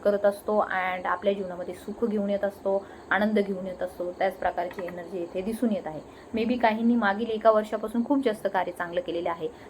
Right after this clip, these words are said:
त्यांनाही त्यांचा ह्या जीवनामध्ये परतावा मिळताना दिसून येत आहे. एक आनंद त्यांच्या जीवनामध्ये येत आहे, सकारात्मकता त्यांच्या जीवनामध्ये येत आहे.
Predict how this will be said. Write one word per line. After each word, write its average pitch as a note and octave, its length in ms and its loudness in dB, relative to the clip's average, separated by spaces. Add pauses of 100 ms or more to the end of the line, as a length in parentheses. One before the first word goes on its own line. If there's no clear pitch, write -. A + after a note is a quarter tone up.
त्यांनाही G#3+ 400 4
त्यांचा F#3+ 300 -2
ह्या G3+ 200 2
जीवनामध्ये F#3 540 -4
परतावा F#3 680 4
मिळताना F3+ 440 -4
दिसून G3 340 -6
येत F#3+ 160 -4
आहे. F3+ 200 -2 (320)
एक G#3+ 160 2
आनंद A3 420 6
त्यांच्या A3 380 4
जीवनामध्ये F3+ 460 -4
येत G#3 180 -2
आहे, G3+ 220 2
सकारात्मकता G3+ 680 0
त्यांच्या F#3+ 320 -4
जीवनामध्ये F3+ 580 -6
येत G#3+ 160 0
आहे. G#3 200 0